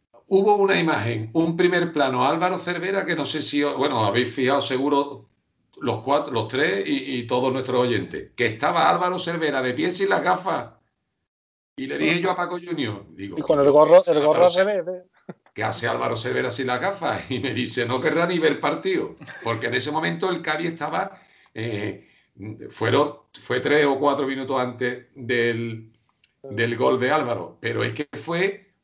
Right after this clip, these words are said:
Speaker 1: un minuto antes de un balón que le echó Ledesma en largo a Salvi, que Salvi estaba diez o quince metros fuera de juego.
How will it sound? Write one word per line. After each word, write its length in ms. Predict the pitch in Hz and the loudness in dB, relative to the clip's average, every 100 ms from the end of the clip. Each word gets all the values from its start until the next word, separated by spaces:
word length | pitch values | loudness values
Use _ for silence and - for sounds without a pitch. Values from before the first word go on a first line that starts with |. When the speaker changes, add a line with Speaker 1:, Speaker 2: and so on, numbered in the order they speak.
| _ | _
Speaker 1:
un 180 | 143 135 | -4 -4
minuto 400 | 151 165 165 160 | -4 -4 -2 0
antes 460 | 175 170 190 190 131 | -2 -2 -2 -2 -2
de 400 | 139 131 131 _ - | -2 -2 -4 _ -6
un 140 | 131 | -4
balón 300 | 147 170 180 | 0 0 -2
que 140 | 170 170 | -2 -2
le 80 | 165 | -2
echó 360 | - 175 175 175 | -2 -2 -2 2
Ledesma 560 | 160 165 165 147 160 | 4 4 2 0 -2
en 160 | 160 151 | 0 2
largo 340 | 160 151 147 | 2 2 0
a 60 | 147 | -2
Salvi, 520 | - 165 175 190 185 | -2 -4 -4 -8 -8
que 140 | 139 | -6
Salvi 420 | 117 147 156 160 160 | -4 0 0 0 -2
estaba 640 | - - 170 175 165 - _ _ | -4 -6 -6 -4 -6 -12 _ _
diez 400 | 117 110 139 160 | -12 -2 2 2
o 160 | 160 170 | 2 0
quince 380 | 175 170 - _ _ 165 160 | -2 -2 -2 _ _ 0 4
metros 400 | 160 160 156 147 | 4 2 0 0
fuera 280 | 160 151 151 | 0 2 2
de 100 | 135 | 0
juego. 500 | 123 107 87 - | 0 -2 -4 -8